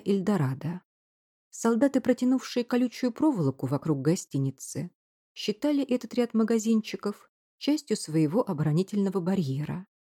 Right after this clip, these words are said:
Поэтому, взломав заднюю дверь одного из них и затем открыв переднюю, всего на волосок, чтобы выглянуть наружу, Дельгадо тем самым пробил брешь в этом барьере,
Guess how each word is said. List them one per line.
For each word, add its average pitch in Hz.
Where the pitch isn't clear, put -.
Поэтому, 226
взломав 208
заднюю 156
дверь 147
одного 151
из 156
них 135
и 175
затем 160
открыв 160
переднюю, 170
всего 233
на 247
волосок, 220
чтобы 156
выглянуть 147
наружу, 160
Дельгадо 220
тем 240
самым 214
пробил 220
брешь 165
в 151
этом 208
барьере, 156